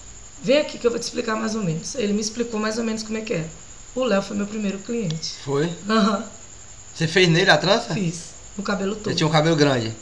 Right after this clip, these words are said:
Speaker 1: Tinha. Rasta. Aqueles rasta.
Speaker 2: O cabelo dele mesmo?
Speaker 1: O cabelo dele era curto, pra poder
Speaker 2: Ah,
Speaker 1: implantar o cabelo.
Speaker 2: você, você implantou, você fez o,
Speaker 1: Sim,
Speaker 2: o... Ah,
Speaker 1: ele
Speaker 2: entendi.
Speaker 1: é cabeleireiro, então ele me explicou.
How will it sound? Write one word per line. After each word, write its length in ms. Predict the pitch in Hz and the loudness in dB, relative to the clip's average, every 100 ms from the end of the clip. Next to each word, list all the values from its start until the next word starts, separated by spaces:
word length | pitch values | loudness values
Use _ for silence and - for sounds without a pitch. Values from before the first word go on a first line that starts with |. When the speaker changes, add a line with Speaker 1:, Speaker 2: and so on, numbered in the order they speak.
| - | -2
Speaker 1:
Tinha. 300 | - 170 156 147 - | -2 0 -2 -4 -6
Rasta. 460 | 170 208 202 - 160 - | 0 0 0 -2 -4 -6
Aqueles 240 | - 202 170 | -6 -4 -2
rasta. 360 | 196 - 185 165 | -4 -2 -2 0
Speaker 2:
O 60 | |
cabelo 300 | 180 165 185 | 4 6 8
dele 260 | 160 190 175 | 8 8 8
mesmo? 420 | 165 202 240 247 | 8 10 10 6
Speaker 1:
O 40 | |
cabelo 280 | - 240 254 | 2 6 8
dele 200 | 226 247 | 8 8
era 180 | 262 302 | 8 6
curto, 320 | - 240 208 | 2 -2 -2
pra 120 | - 214 | -4 2
poder 160 | 127 | 4
Speaker 2:
Ah, 240 | 131 156 151 | 6 8 8
Speaker 1:
implantar 240 | - - | 8 4
o 40 | - | 4
cabelo. 440 | 202 240 196 202 | 2 2 4 4
Speaker 2:
você, 200 | 214 165 | 4 2
você 340 | 160 151 156 170 | 2 -2 2 2
implantou, 360 | 160 214 214 | 4 2 4
você 220 | 175 180 | -2 -2
fez 260 | 170 190 190 | 2 4 6
o, 160 | 214 180 | 6 6
Speaker 1:
Sim, 400 | - 233 220 240 | 2 0 2 4
Speaker 2:
o... 40 | |
Ah, 240 | 131 123 - | 6 8 8
Speaker 1:
ele 120 | - | 8
Speaker 2:
entendi. 140 | 233 | 6
Speaker 1:
é 160 | 277 - | 6 4
cabeleireiro, 580 | 262 240 226 202 190 196 | 6 6 6 4 2 0
então 160 | 240 | 2
ele 100 | 233 | 4
me 100 | 240 | 4
explicou. 720 | 254 - 330 - 226 226 254 | 2 -2 -4 -2 2 2 2